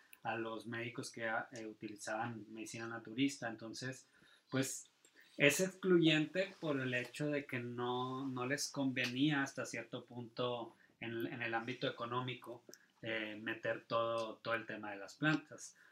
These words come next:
Pero yo creo que ya se puede empezar a incluir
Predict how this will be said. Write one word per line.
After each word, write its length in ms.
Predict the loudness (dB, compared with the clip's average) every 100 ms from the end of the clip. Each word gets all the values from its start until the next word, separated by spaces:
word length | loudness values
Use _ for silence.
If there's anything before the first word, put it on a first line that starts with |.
| _ -2
Pero 680 | 2 4 2 0 -2 -6 -10 -16 _ _ _ _ _ 6
yo 180 | 6
creo 200 | 8 6
que 140 | 8 6
ya 140 | 6
se 160 | 4 0
puede 260 | 2 4
empezar 420 | 4 2 2 2 2
a 80 |
incluir 680 | 0 0 -2 0 0 -2 -6